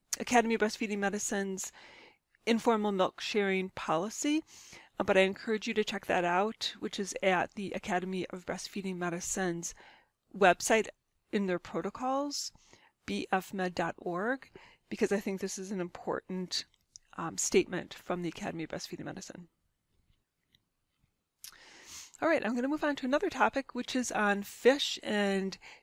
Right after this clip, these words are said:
D H A and the infant brain, and D H E is docosahexaenoic acid. I wanted to discuss two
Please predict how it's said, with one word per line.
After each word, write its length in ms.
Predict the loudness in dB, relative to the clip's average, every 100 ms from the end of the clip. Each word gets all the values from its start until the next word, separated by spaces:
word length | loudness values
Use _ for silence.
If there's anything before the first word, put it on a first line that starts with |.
| _ -8
D 180 | -4 2
H 260 | 2 2 0
A 400 | 0 0 0 -4 -6
and 360 | -4 -2 -4
the 140 | -6 -10
infant 300 | -8 -10 -8
brain, 460 | -8 -8 -12 -14 -14 -10
and 140 | -8
D 220 | -6 -4
H 180 | -6 -6
E 80 | -6
is 160 | -6
docosahexaenoic 1120 | -6 -8 -6 -4 -4 -6 -6 -8 -6 -6 -6 -6
acid. 400 | -6 -4 -2 -2 -4 _ _ _ _ _ _ _ _ _ _ -20 -20 -20 -20 _ _
I 60 | -2
wanted 380 | 2 2 2 -6
to 80 | -6
discuss 460 | -4 -2 -2 -6 -6
two 480 | -4 -2 -2 -2